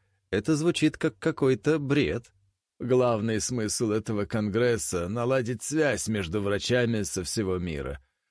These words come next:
В честь юбилея ежегодных собраний медиков воз решила устроить для сотрудников максимально тесный способ сближения.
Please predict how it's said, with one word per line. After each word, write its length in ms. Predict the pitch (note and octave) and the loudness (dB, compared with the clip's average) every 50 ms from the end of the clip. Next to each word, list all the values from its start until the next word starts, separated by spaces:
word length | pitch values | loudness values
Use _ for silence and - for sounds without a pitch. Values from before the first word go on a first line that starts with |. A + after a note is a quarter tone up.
| _ - | _ -10
В 140 | - - G#2 | -8 -6 -2
честь 320 | - D#3 D#3+ C#3+ - - | 2 4 4 4 4 2
юбилея 480 | D3 C3 A#2 C3+ B2+ B2+ C3+ D3+ D3 C#3+ C3+ | 0 2 2 2 4 4 4 4 4 4 4
ежегодных 640 | B2 A2 G2 G#2+ G2 G#2+ A#2+ A#2+ G#2+ A#2+ A2+ F#2 - | 4 2 2 0 2 2 2 2 2 0 -2 -2 0
собраний 560 | - A2 G#2+ G2+ G#2 A2 G#2+ G#2 G#2 G#2 G#2 | -2 0 0 2 2 2 2 2 0 0 0
медиков 640 | G#2+ A#2 A#2+ A2 G2 G#2+ G#2 - A2+ G#2+ - - _ _ _ _ _ _ - | 2 2 0 2 0 -2 -2 0 -2 -4 -4 -8 _ _ _ _ _ _ -4
воз 440 | G#2+ G#2 G#2+ A2+ A#2+ B2 B2+ A2+ G#2+ | 0 2 4 4 4 4 4 2 2
решила 500 | A2+ A2 G#2 F#2+ - A#2 A#2 A2+ A2 G#2+ | 2 2 2 2 2 2 2 2 2 2
устроить 680 | A2 G#2 - - - A#2+ A2 G2 G#2 A2 G2+ - - A2 | 0 0 -2 0 0 2 2 2 2 0 -2 -4 -6 -4
для 220 | A2 A2 A2 G2 | -2 0 0 0
сотрудников 800 | - - A2 G2 - G2+ G#2+ A2+ G#2+ A2+ A#2+ A#2 - - G#2 - | 0 -2 -2 -2 0 0 0 0 0 0 -2 -2 -2 -4 -4 -2
максимально 640 | C3+ B2+ G#2 - - C3 B2 B2 B2 B2+ C3 C#3 C#3 | -2 -4 -2 -2 -2 0 0 2 2 2 2 0 0
тесный 540 | B2+ - F3+ D#3 A2+ - - - F#2+ F2+ D#2+ | 2 2 4 4 2 0 -2 -4 -4 -4 -4
способ 500 | - - - F#2 D#2+ - - F2 D2+ - | -6 -4 -4 -4 -2 -2 -6 -8 -8 -8
сближения. 920 | F2 E2+ D#2+ F2 G#2 G#2 G#2 G2+ F#2 E2+ E2 D2+ C#2 C2 C2 A#1+ B1+ | -10 -8 -6 -4 -2 -2 0 -2 -2 -4 -4 -6 -6 -6 -10 -10 -12